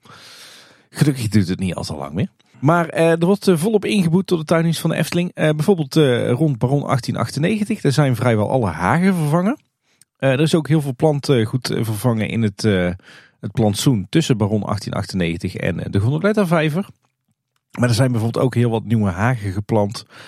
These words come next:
eh, langs de plantsoenen, eh, ter hoogte van de Piranha en Max en Moritz. Dus er is, eh, er mag weer wat geïnvesteerd worden in het groen. Eerder zagen we natuurlijk ook de hagen rond het, eh, plantsoen, eh, voor de Meermin terugkomen.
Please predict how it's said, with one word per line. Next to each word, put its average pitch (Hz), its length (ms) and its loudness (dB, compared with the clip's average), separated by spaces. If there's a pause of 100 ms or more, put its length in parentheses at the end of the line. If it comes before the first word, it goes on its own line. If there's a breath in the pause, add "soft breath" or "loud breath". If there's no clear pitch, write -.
(280 loud breath)
eh, 92 280 0
langs 113 240 0
de 113 60 -2
plantsoenen, 98 600 0
eh, - 120 -6
ter 98 160 0
hoogte 104 260 -2
van 92 120 -4
de 85 60 -4
Piranha 190 500 0 (480 soft breath)
en 135 100 -4
Max 139 220 -2
en 123 80 4
Moritz. - 560 -4 (140)
Dus - 220 -6
er 120 120 -4
is, 123 220 -2
eh, 110 260 0
er 127 60 2
mag 156 180 -2
weer 127 100 0
wat 117 160 -2
geïnvesteerd 110 600 -2
worden 113 200 -4
in 101 100 -4
het 95 120 -4
groen. - 220 -6 (560 soft breath)
Eerder 92 200 -2
zagen 90 160 0
we 92 60 -4
natuurlijk 92 320 -2
ook 85 60 -8
de 82 160 -2
hagen 92 240 -2
rond 87 180 -6
het, - 180 -8
eh, 95 140 0
plantsoen, 92 480 -4
eh, 82 160 -2
voor 92 340 -6
de 92 60 -4
Meermin 92 360 -2
terugkomen. 92 560 -4